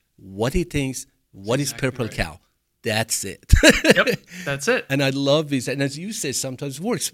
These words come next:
Speaker 1: I think we have to find our medium. Like for me, is video is great. For,
Speaker 2: Yep.
Speaker 1: you know, for some people, I'm,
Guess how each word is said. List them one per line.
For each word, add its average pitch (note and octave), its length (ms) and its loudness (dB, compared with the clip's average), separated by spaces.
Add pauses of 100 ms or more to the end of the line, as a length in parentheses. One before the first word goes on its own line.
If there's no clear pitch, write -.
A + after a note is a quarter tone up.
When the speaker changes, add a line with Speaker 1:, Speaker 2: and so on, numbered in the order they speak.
(100)
Speaker 1:
I B2 80 -10
think C#3 280 -10
we A#2 100 -8
have B2+ 320 -10
to A2+ 80 -14
find A2+ 540 -14 (320)
our G2+ 140 -12
medium. G2 460 -12
Like G#2 160 -10
for A2+ 180 -10
me, A#2 240 -8
is G2 200 -14
video G2 380 -14
is F#2 140 -16
great. C#2+ 380 -20 (440)
For, - 140 -10
Speaker 2:
Yep. C#3+ 140 -2
Speaker 1:
you G2+ 100 -14
know, F#2+ 280 -16
for G2 260 -18
some G#2 260 -12
people, G2+ 320 -16
I'm, A2+ 160 -12